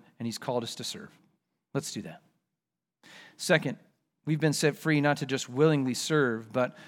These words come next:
to provide protection, to be a provider, to provide protection and help to those in need. And so as we're back in Exodus twenty-one, we're looking now at verses seven through eleven, and we see this need to protect, to provide for the needy,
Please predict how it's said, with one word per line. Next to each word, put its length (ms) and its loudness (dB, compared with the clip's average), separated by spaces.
to 140 -2
provide 640 4
protection, 640 0
to 80 -2
be 160 2
a 60 4
provider, 600 2
to 80 -8
provide 320 6
protection 440 0
and 120 0
help 240 4
to 100 -6
those 340 2
in 180 0
need. 400 -2
And 140 2
so 160 6
as 140 0
we're 100 4
back 320 6
in 80 2
Exodus 380 0
twenty-one, 500 2
we're 80 0
looking 280 0
now 280 2
at 180 -2
verses 280 -2
seven 300 4
through 180 -2
eleven, 460 6
and 220 2
we 100 4
see 320 6
this 460 6
need 640 8
to 100 2
protect, 640 6
to 60 -12
provide 380 8
for 140 0
the 80 6
needy, 560 8